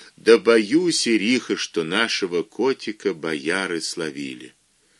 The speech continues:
Опять худое каркаешь. Слышал на торгу,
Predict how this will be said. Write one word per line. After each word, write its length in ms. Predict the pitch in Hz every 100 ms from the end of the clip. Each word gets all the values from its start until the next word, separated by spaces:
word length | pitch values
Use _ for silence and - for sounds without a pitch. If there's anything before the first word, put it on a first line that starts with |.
| _
Опять 480 | - 92 - 127 117
худое 480 | - 123 117 107 95
каркаешь. 760 | - 95 80 - 71 67 - _ _ _ _ - - _
Слышал 680 | - - - 123 127 - 113
на 160 | 107 107
торгу, 640 | 101 95 - 147 127